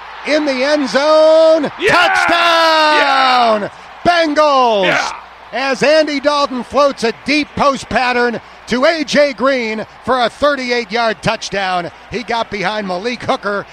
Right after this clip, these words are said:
Speaker 1: and Clayton Gathers to haul it in.
Speaker 2: How about that? You get the running game going a little bit, and all of a sudden a little different look and get the middle of the field open. He splits the safeties. He runs right through the two safeties and makes a diving catch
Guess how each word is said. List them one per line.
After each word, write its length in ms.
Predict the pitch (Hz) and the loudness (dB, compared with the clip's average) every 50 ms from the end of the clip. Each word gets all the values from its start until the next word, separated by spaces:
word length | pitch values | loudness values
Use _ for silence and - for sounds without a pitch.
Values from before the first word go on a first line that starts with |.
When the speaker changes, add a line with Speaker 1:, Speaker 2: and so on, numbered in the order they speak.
| - - - | -20 -20 -10
Speaker 1:
and 280 | 156 175 185 170 156 | -8 -8 -8 -8 -10
Clayton 400 | - - 208 285 302 262 254 269 | -8 -4 -4 -4 -4 -4 -10 -10
Gathers 560 | 233 240 247 233 220 196 196 190 185 175 - - - - - | -6 -4 -4 -4 -2 -2 -4 -4 -4 -6 -8 -12 -16 -20 -4
to 100 | - 202 | -4 -2
haul 300 | 160 147 185 190 185 185 | 0 0 -2 -2 -2 -4
it 80 | 185 165 | -6 -6
in. 300 | 175 180 160 147 123 98 | -6 -6 -6 -8 -8 -10
Speaker 2:
How 400 | 87 78 - - 180 220 233 233 | -14 -20 -14 -6 -4 -4 -4 -4
about 400 | 196 - 220 226 226 214 - - | -6 -4 -4 -4 -4 -4 -4 -4
that? 280 | 220 226 226 220 208 - - - - - - | -2 0 0 -2 -2 -6 -14 -20 -20 -20 -20
You 60 | 175 185 | -4 -4
get 160 | 254 247 - | -4 -4 -4
the 60 | 240 | -10
running 280 | 202 220 254 269 277 269 | -6 -6 -6 -6 -6 -6
game 240 | 269 277 277 262 | -4 -6 -6 -4
going 240 | 240 269 262 269 277 | -4 -4 -4 -4 -4
a 60 | 269 | -8
little 200 | 269 262 277 277 | -8 -8 -8 -8
bit, 300 | 269 226 302 302 294 277 - - | -6 -6 -4 -4 -4 -6 -8 -16
and 80 | - 180 | -14 -10
all 120 | 208 240 | -8 -6
of 120 | 247 233 202 | -6 -6 -8
a 40 | - | -8
sudden 200 | 269 262 247 254 | -10 -8 -8 -8
a 40 | |
little 280 | 247 254 269 262 233 185 - - - - - - - - | -10 -8 -8 -8 -10 -12 -16 -20 -20 -20 -20 -20 -8 -6
different 380 | 247 254 - 277 247 233 - | -6 -6 -6 -10 -18 -12 -6
look 200 | 233 262 294 294 - - - | -2 -2 -2 -2 -4 -16 -18
and 140 | 196 180 175 | -18 -14 -8
get 180 | 226 240 247 | -8 -8 -8
the 60 | - 247 | -8 -12
middle 240 | 220 254 269 262 | -10 -6 -6 -6
of 60 | 247 240 | -8 -8
the 100 | 220 - | -14 -16
field 340 | - 262 269 269 254 233 | -14 -8 -8 -8 -6 -6
open. 260 | 247 254 269 262 - 254 | -6 -8 -8 -8 -10 -14
He 100 | 226 185 | -12 -12
splits 440 | - - - - 277 294 285 - | -12 -14 -10 -8 -8 -8 -8 -10
the 80 | - 254 | -14 -14
safeties. 560 | - - - 240 254 269 - - 285 254 208 | -12 -6 -4 -4 -4 -4 -8 -14 -16 -16 -16
He 80 | 214 214 | -18 -14
runs 320 | 190 233 269 262 220 - | -8 -6 -6 -6 -8 -8
right 260 | 226 247 277 285 262 - - - - - - | -6 -4 -4 -4 -4 -10 -20 -20 -20 -20 -20
through 220 | - 247 302 311 | -16 -14 -14 -12
the 100 | 277 254 | -12 -14
two 200 | - - - 277 | -16 -16 -16 -16
safeties 600 | 262 - - 262 254 269 262 - 294 277 269 - - - - - | -14 -10 -4 -4 -4 -4 -4 -10 -14 -16 -16 -16 -20 -20 -20 -20
and 100 | 180 185 | -18 -10
makes 280 | 208 233 240 - - 220 | -10 -10 -10 -10 -14 -18
a 80 | 190 - - | -18 -12 -8
diving 560 | 202 214 233 247 254 277 269 247 254 247 214 | -6 -4 -2 -2 -2 -4 -6 -6 -12 -14 -14
catch 480 | - - 254 269 277 262 - - - | -8 -4 -2 -2 -2 -2 -4 -10 -20